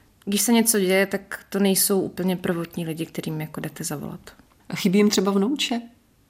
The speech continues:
Speaker 1: Mm, já musím říct, že můj syn, když byl mladší a menší, takže mi rodiče hodně pomáhali se synem, eh, ohledně hlídání. Teď už je syn relativně velký, takže, no,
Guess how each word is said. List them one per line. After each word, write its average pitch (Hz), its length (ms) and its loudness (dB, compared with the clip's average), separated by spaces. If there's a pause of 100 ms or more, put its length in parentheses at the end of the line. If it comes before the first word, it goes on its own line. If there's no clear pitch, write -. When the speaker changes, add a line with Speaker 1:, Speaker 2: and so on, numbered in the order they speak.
(460)
Speaker 1:
Mm, 220 420 2
já 233 60 4
musím 240 260 6
říct, 233 160 4
že 233 100 2
můj 226 180 6
syn, 214 240 2
když 196 160 0
byl 175 260 -4
mladší 190 800 -4
a 175 40 -4
menší, 165 680 -2
takže 185 360 -4
mi 175 120 0
rodiče 165 680 -4
hodně 170 200 -2
pomáhali 156 560 -2
se 175 140 -4
synem, 175 480 -4 (280)
eh, - 20 -4 (160)
ohledně 180 480 -2
hlídání. 170 800 -2 (1200)
Teď 185 200 -6
už - 160 -6
je 175 60 0
syn 170 260 -2
relativně 170 600 -4
velký, 156 480 -8
takže, 165 640 -8 (640)
no, 143 320 -6